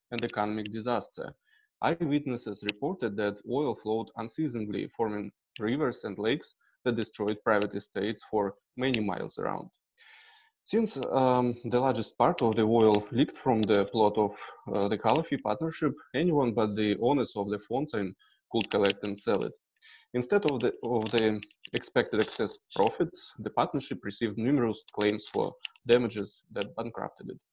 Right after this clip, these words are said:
However, nobody was able to profit from such an abundance of oil. Its excessive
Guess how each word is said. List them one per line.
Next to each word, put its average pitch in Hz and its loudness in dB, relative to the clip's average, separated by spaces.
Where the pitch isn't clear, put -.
However, 196 6
nobody 135 2
was 117 0
able 139 4
to 113 -4
profit 117 4
from 107 2
such 113 0
an 113 -2
abundance 117 2
of - -6
oil. 107 4
Its 101 -14
excessive 123 -8